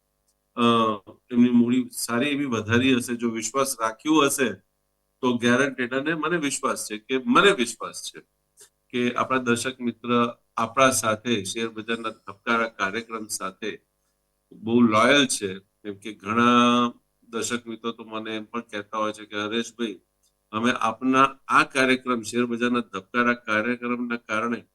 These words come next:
અમે ડી ટી એચ માં નથી જતા, અમે આ જી ટી પી એલ જે છે અમે છોડતા નથી, just because કે ભાઈ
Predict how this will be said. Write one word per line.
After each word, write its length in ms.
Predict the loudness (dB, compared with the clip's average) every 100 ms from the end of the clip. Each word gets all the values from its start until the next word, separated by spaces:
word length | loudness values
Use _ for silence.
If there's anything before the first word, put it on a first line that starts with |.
| _ _ _ -4
અમે 340 | 2 2 2 -2
ડી 200 | 4 4
ટી 240 | 4 4
એચ 260 | 4 4 2
માં 160 | 2 4
નથી 360 | 2 0 -4
જતા, 380 | -6 -10 -14 -20 -20 _ _ _ _ _ _ -4
અમે 360 | 0 2 2 -2 _ _
આ 320 | 2 4 4 0 _ -10
જી 180 | -6 -6
ટી 120 | -8
પી 200 | 0 2
એલ 200 | 4 2
જે 160 | 0
છે 200 | 0 -2
અમે 220 | -2 -2 -4
છોડતા 440 | -4 -10 -6 -2
નથી, 520 | 0 0 -2 -6 -10 _ _ _ _ 0
just 340 | 2 2 0
because 340 | -2 2 0 0 0
કે 120 | 0
ભાઈ 300 | 4 2